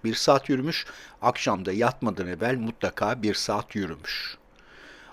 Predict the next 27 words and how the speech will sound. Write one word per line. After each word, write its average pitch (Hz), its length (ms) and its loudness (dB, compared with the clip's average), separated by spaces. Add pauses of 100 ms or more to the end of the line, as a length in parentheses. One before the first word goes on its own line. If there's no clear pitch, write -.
Onun 202 180 6
haricinde 175 580 6
Gandhi'nin 151 640 6
sağlık 135 460 6
notlarına 110 540 4
bakıldığı 123 460 4
zaman 117 380 -2 (520)
çok 170 240 4
düzenli 127 400 8
bir 127 80 6
hayat 123 340 6
sürdürdü. 98 600 -2
Hatta 123 340 6
ev 143 140 4
işlerine 131 400 0
yardım 117 340 6
ettiği 113 300 0
bile 92 180 -2
görülüyor. 78 460 -6 (500)
Fakat 185 360 6
buna 180 180 2
karşın 156 340 4
sağlık 151 380 8
açısından 139 480 0
özellikle 139 540 4
kabızlık 120 480 4
çekmiş - 520 -4